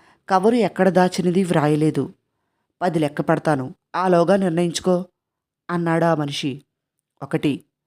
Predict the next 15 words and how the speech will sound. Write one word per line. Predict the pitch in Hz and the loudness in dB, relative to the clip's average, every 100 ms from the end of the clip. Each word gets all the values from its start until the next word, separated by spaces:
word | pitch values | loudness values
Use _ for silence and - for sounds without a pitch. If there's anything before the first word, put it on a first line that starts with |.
| _ _ _ _ _ 151 | _ _ _ _ _ 0
రెండు, | 156 151 151 - _ _ _ _ _ _ - | 0 2 -2 -4 _ _ _ _ _ _ -2
మూడు, | 147 160 151 143 - _ _ _ _ _ _ _ _ _ _ _ _ _ _ - | 2 4 2 -2 -6 _ _ _ _ _ _ _ _ _ _ _ _ _ _ -4
ఎనిమిది, | 160 160 156 143 - _ _ _ _ _ _ _ _ | 0 2 2 -2 -4 _ _ _ _ _ _ _ _
తొమ్మిది, | 170 156 156 151 139 - _ _ _ _ _ _ _ - | 0 0 0 0 -2 -4 _ _ _ _ _ _ _ -4
పది." | 160 151 117 _ _ _ _ _ _ _ - 202 | -2 -2 -6 _ _ _ _ _ _ _ -4 -2
చటుక్కున | 226 226 226 | 0 4 4
వంగి | 180 165 151 160 160 _ _ _ - | 6 2 2 0 -2 _ _ _ -2
ప్రేమ | 185 202 240 | 2 2 0
చేతులు | - 196 190 196 | 0 2 2 2
మళ్ళీ | 170 156 170 | 2 2 2
తాళ్లతో | 190 165 147 156 190 | 2 2 2 2 2
బిగించాడు. | 175 156 151 143 156 139 123 - _ _ _ - | 2 0 -2 -2 -2 -2 -4 -12 _ _ _ 0
దీపం | 175 208 226 | 0 2 2
ఆర్పేసి | 202 165 170 160 170 156 143 _ _ _ 131 | 2 0 -2 -4 -2 -2 -4 _ _ _ 2
గబగబా | 165 165 160 165 | 4 4 2 2